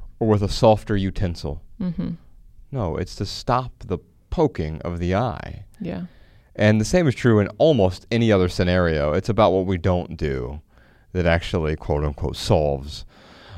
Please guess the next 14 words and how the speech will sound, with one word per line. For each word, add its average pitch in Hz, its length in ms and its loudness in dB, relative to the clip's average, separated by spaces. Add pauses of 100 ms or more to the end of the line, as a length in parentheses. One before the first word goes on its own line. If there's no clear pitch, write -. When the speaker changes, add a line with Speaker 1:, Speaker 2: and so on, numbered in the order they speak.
Speaker 1:
the 87 120 -2
problem, 73 640 2
because 90 220 0
the 90 80 0
problem 110 340 8
is 98 80 2
always 95 260 6
created 104 640 4
through 87 240 2
action. 80 640 -4 (280)
Speaker 2:
Mm-hmm. 190 220 -14 (160)
Speaker 1:
It, 95 300 0 (160)
and, 92 260 0
and 85 360 -2